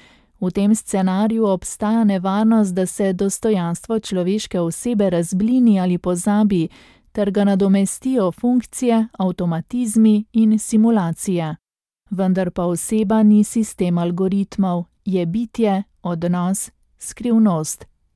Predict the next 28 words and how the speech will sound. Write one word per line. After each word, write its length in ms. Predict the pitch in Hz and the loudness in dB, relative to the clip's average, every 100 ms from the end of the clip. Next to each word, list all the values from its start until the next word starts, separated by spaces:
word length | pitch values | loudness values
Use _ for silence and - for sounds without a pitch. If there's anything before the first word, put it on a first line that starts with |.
| _ | _
je 180 | 185 175 | -4 -2
poudaril 540 | 175 175 170 170 170 | -2 -2 -2 -2 -4
papež 600 | - 196 208 220 208 - | -2 -2 0 0 -2 -2
ter 220 | 185 175 | -4 -2
izrazil 560 | 175 180 190 196 180 170 | -4 -4 -2 0 0 -2
željo, 500 | 196 202 214 214 196 | 0 0 2 2 0
da 180 | 180 175 | 0 -2
bi 300 | 175 175 175 | -2 0 -2
pot 340 | - 247 254 | -2 -4 -4
krajevnih 600 | - 180 170 175 196 214 | -4 -2 -2 0 0 0
cerkva 480 | - 175 - 202 208 | -4 -6 -4 0 0
v 120 | 180 | 0
Italiji 640 | 160 208 220 226 208 190 - | -2 0 2 4 2 0 0
v 100 | 196 | -4
skladni 520 | - 190 180 180 190 | -4 -4 -2 0 0
simbiozi 760 | - 196 180 190 190 180 202 185 | 0 -2 0 0 0 0 -2 -2
z 140 | 190 | -2
osrednjo 500 | 180 - 185 175 185 | -2 0 0 0 0
vlogo 320 | 185 185 170 170 | 0 -2 -2 -4
Jezusa 720 | 190 240 226 226 - 220 196 | -2 -4 -4 -4 -4 -4 -2
vsebovala 840 | 196 - 214 202 214 190 175 202 | -4 -4 -2 0 0 0 0 2
antropološko 840 | 220 214 185 175 190 247 254 - 190 | 2 2 0 -2 -2 -2 -4 -4 -2
vizijo 500 | 175 170 240 247 208 | -2 -2 -2 -2 -2
kot 240 | 196 185 | -2 -2
bistveno 600 | 196 247 - 208 185 170 | -4 -6 -6 -2 0 0
orodje 380 | 175 220 220 226 | 0 0 0 0
pastoralnega 800 | 240 220 - 226 196 190 185 180 | -2 -4 -2 -2 0 0 0 -2
razločevanja. 1080 | 180 175 180 - 190 175 180 180 175 165 | -2 -2 -4 -4 -4 -2 -2 0 -2 -4